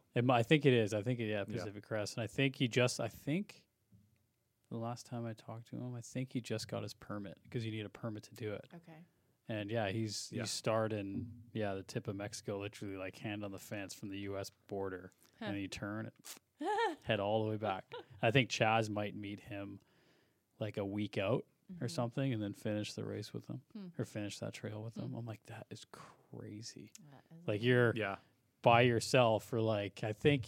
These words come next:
Speaker 3: I was
Speaker 1: it's,
Speaker 3: gonna
Speaker 1: like,
Speaker 3: say, how long
Speaker 1: under
Speaker 3: does it
Speaker 1: six months. I think
Speaker 3: Okay.
Speaker 1: it's under six months to do
Speaker 3: Wow.
Speaker 1: it.
Speaker 3: Holy cow.
Speaker 1: And I'm like, "Dude, that is nuts.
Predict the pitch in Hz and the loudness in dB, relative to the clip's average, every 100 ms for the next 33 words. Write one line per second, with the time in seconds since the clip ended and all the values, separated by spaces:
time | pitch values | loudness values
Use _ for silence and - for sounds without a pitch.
0 | - 202 - 202 131 123 123 127 - 131 | -8 -6 -4 0 0 2 2 2 2 0
1 | - - 107 131 - - - - 131 131 | -2 -4 -4 -4 -6 -10 -14 -10 -6 -4
2 | 123 - 107 110 - 127 - 117 123 - | -4 -4 -8 -8 -8 -10 -10 -8 -8 -10
3 | - 117 110 113 143 - _ _ _ _ | -16 -10 -6 -4 -4 -8 _ _ _ _
4 | _ _ _ _ 180 135 _ - 156 104 | _ _ _ _ -20 -18 _ -12 -4 -2
5 | 98 87 - 98 92 127 110 - 120 101 | -2 -6 -10 -8 -6 -6 -6 -12 -12 -10
6 | 104 95 - - - | -8 -8 -8 -8 -8